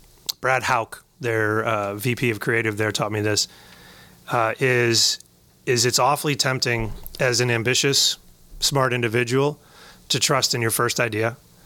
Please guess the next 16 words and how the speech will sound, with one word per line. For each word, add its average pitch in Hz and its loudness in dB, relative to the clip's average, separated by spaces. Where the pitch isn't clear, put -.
'Cause 269 2
a 269 0
lot 262 2
of 240 0
times, 202 2
especially 160 0
if 151 -2
you 156 0
come 143 0
through 143 -2
traditional 127 2
schools, 147 2
what 156 2
do 151 4
teachers 156 2
reward? 151 4